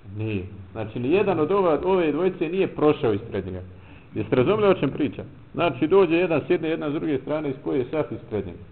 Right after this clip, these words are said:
On nek ostane poslije dole nek. Je li tako? Na file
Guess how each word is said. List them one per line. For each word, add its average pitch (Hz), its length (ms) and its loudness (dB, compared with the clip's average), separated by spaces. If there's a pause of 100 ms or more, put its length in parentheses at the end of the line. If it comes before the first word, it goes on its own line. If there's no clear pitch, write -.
(440)
On 160 160 -2
nek 143 200 -4
ostane 147 460 -4
poslije 120 300 -6
dole 104 240 -4
nek. 87 140 -12 (1700)
Je 107 40 -6
li 101 40 -12
tako? 113 300 -4 (300)
Na 104 160 -4
file 131 380 0